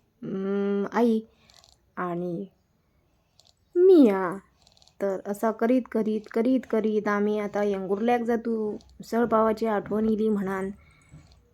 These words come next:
तर आता पोचलो गोरेवाडीक, म्हणजे घाटी एकच, आणि बरोबर पाऊस सुरू झालो.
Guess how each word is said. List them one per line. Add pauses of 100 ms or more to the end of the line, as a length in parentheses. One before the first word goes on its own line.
(640)
तर
आता
पोचलो (100)
गोरेवाडीक,
म्हणजे
घाटी
एकच, (100)
आणि
बरोबर
पाऊस
सुरू
झालो.